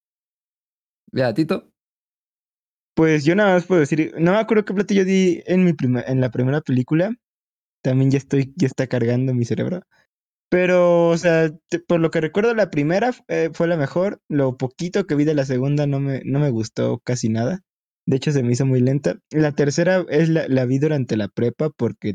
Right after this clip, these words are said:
Speaker 2: tenía varias amigas que estaban como emocionadas con, "No, es que es la graduación, como en High School Musical", y ya fue tanto lo que estuvieron diciendo que la vi y me acuerdo que me gustó. Bueno, en parte porque estaba en el mismo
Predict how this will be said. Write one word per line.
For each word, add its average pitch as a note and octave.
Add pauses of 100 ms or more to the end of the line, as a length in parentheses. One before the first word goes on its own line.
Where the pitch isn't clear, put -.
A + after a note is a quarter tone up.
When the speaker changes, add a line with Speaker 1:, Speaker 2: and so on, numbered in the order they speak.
Speaker 2:
tenía A2
varias A2
amigas A2+
que -
estaban A#2
como G#2+
emocionadas G#2+
con, A2 (480)
"No, A3+
es A3
que A3
es G#3
la G3+
graduación, F3+
como D#3
en D3
High D3
School C3
Musical", D#3+
y G#2+
ya A#2+ (520)
fue E3
tanto E3
lo A#2
que A#2
estuvieron B2+
diciendo C3
que A2 (200)
la B2+
vi E4
y D4
me B3
acuerdo B3
que G3+
me D3
gustó. A3
Bueno, A3
en G3
parte G3+
porque D3+
estaba C3
en C#3+
el A#2+
mismo A#2+